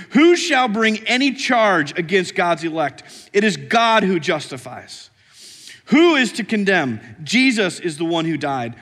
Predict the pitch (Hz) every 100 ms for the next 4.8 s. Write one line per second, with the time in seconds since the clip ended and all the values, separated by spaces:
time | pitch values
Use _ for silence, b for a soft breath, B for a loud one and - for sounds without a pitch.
0 | B 185 285 277 233 214 247 208 190 226
1 | 196 220 233 262 262 131 113 - B B
2 | B B - 262 302 247 247 214 202 180
3 | 202 196 190 - 277 269 202 202 185 208
4 | 220 180 214 202 165 175 156 117